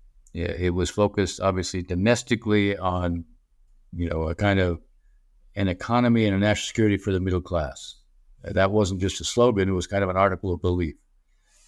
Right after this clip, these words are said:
And that meant, okay, we're in a long-term co-, in foreign policy, we're in a long-term, term competition with China. We have to position ourselves for that. Ukraine takes place,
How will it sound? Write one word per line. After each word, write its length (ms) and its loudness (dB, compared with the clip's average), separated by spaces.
And 300 0
that 260 4
meant, 360 4
okay, 340 0
we're 220 0
in 60 0
a 60 0
long-term 580 2
co-, 160 -6
in 160 -2
foreign 240 -6
policy, 300 4
we're 100 0
in 60 0
a 20 0
long-term, 480 0
term 160 -4
competition 560 0
with 120 -2
China. 480 2
We 100 4
have 120 6
to 100 -6
position 360 0
ourselves 420 0
for 100 -4
that. 300 -2
Ukraine 600 2
takes 320 0
place, 600 0